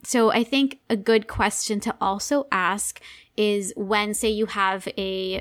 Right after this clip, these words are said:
manager who's not directly your manager, someone on your team, ask when they'll gonna, they're gonna be in office. Maybe you can go and introduce them, introduce yourself to them at that time. For example, the director of my organization, he comes in once a month. <laughs> So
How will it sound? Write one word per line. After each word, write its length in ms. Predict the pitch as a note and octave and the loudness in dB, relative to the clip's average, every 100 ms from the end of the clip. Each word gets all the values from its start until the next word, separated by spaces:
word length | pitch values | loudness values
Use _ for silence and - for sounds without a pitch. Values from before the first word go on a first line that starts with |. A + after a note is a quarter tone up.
| - | -4
manager 760 | A#3+ A#3+ A#3+ A3+ A3 G#3 G#3 | -2 0 0 2 2 2 2
who's 180 | G#3 G#3 | 0 0
not 160 | G3+ G#3 | 0 0
directly 260 | C4+ C#4 | -2 -2
your 120 | D#4 D4 | 0 0
manager, 220 | D4 C#4 | 0 -2
someone 240 | B3 A3+ | -4 -4
on 80 | A3 | -4
your 100 | G3+ | -8
team, 560 | - - B3+ B3+ B3 B3 - - - - - A#3 | -8 -2 0 0 0 -2 -8 -20 -20 -18 -2 4
ask 360 | B3 B3+ - | 4 4 -2
when 280 | A#3 A3+ G#3+ | -2 0 2
they'll 180 | F#3+ G3 | 0 -2
gonna, 260 | G3 G3 F#3+ | -4 -6 -4
they're 140 | G#3+ G#3 | -2 -2
gonna 220 | G3+ F#3+ | -2 -2
be 100 | F3+ | -6
in 100 | - | -6
office. 520 | - F3+ - - - - - | -6 -6 -8 -8 -8 -10 -6
Maybe 240 | G#3 G#3 G3+ | 0 0 0
you 100 | G3+ | -4
can 160 | A3 | -2
go 140 | G#3 F#3+ | -4 -4
and 100 | F#3 | -4
introduce 440 | F#3 G3 F3+ F3 | -6 -6 -6 -10
them, 260 | E3+ F3 - - | -12 -12 -14 -4
introduce 420 | A3 A3+ G#3+ G#3+ | -2 0 0 -2
yourself 340 | G#3 F#3 F3+ - | -4 -4 -6 -8
to 100 | F#3+ | -10
them 100 | E3+ | -8
at 140 | - | 0
that 240 | B3+ B3 | 2 0
time. 540 | - B3 A#3 A3+ A3 A3 - - - - | -4 -4 -2 0 -2 -4 -10 -20 -16 -6
For 80 | A3 | -4
example, 520 | A3+ A#3 C4 A#3 - - | 0 0 2 -2 -4 -4
the 100 | B3+ | -2
director 340 | B3+ C4+ F#4+ | 0 0 0
of 80 | E4 | 0
my 380 | A3+ A3 A3+ A3+ | 0 2 0 0
organization, 760 | A#3 A#3 B3 B3 A#3+ - A#3 A3 | -2 0 0 0 0 -2 -4 -4
he 100 | A#3+ | -2
comes 200 | C4+ C#4+ | -2 0
in 100 | C4 | 0
once 180 | A#3 | 0
a 40 | G#3 | -2
month. 300 | E3+ G3+ G#3 C4+ C4 | -4 -4 -2 -2 -2
<laughs> 220 | C4+ C4 | -2 0
So 460 | - C4 C4+ C4+ | 0 4 6 6